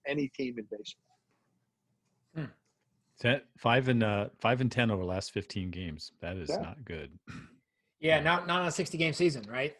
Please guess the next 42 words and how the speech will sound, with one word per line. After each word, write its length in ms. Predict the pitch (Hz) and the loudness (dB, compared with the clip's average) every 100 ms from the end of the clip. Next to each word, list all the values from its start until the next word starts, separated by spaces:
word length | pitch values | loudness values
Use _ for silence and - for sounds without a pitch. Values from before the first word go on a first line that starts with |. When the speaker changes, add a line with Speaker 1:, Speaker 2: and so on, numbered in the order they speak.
| - | -12
Speaker 2:
Um, 160 | - | -2
Speaker 3:
No, 300 | 117 95 151 92 | 2 6 6 4
<laughs> 100 | - | -6
that's 280 | 131 110 - | -6 -4 -4
a, 40 | 117 | -2
Speaker 2:
yeah. 120 | 113 | -2
Speaker 3:
a 80 | 110 | -2
quarter 320 | 127 135 113 | -2 0 0
of 100 | 92 | -2
it, 80 | 98 | -6
right? 280 | 98 110 123 | -6 -8 -8
Yeah. 140 | 104 101 | -12 -10
Speaker 2:
Um, 160 | 127 | -10
you 100 | 131 | -6
know, 180 | 143 127 | -4 -4
Speaker 1:
Yeah. 60 | 127 | -6
Speaker 2:
I 40 | |
mean, 240 | 135 143 143 | -8 -8 0
we're 160 | 175 | 4
literally 360 | 214 185 202 170 | 6 6 8 6
a 60 | 139 | 8
week 260 | 160 190 | 6 6
or 80 | 151 | 2
so 200 | 139 165 | 2 2
away 380 | 143 160 165 135 | 4 4 4 2
of 240 | 135 131 127 | -2 -4 0
all, 180 | 151 | 0
all 100 | 147 | 2
of 60 | 156 | -2
a 40 | |
sudden 220 | 151 156 127 | 0 0 0
starting 180 | 165 | -2
to 40 | 151 | 2
be 60 | 151 | 2
able 120 | 143 | 2
to 60 | |
see 120 | - 165 | 0 0
the 120 | 147 | 2
end 80 | 143 | -2
of 60 | |
the 60 | 123 | -4
season. 360 | - 135 104 | -4 -4 -8